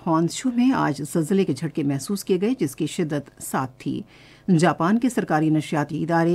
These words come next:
एनएचके ने खबरदार किया है कि सुनामी की एक मीटर बुलंद लहरें मुतवक्के हैं। मौसम।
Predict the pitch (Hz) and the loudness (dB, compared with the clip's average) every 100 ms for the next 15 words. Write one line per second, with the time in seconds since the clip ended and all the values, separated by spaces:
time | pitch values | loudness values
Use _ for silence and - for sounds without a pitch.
0 | - 151 151 143 - 180 147 143 147 156 | 0 0 0 -2 -2 0 0 -2 -4 0
1 | 170 170 180 185 196 190 175 165 185 214 | 0 0 0 0 0 -2 0 2 4 2
2 | 190 147 160 160 156 160 151 156 151 151 | 2 0 2 2 2 0 -2 0 0 0
3 | 156 180 202 240 233 160 - 123 147 139 | 0 2 2 0 -2 -6 -8 -6 -4 -6
4 | - - - - 170 147 - 123 | -8 -14 -12 -2 0 0 -4 -8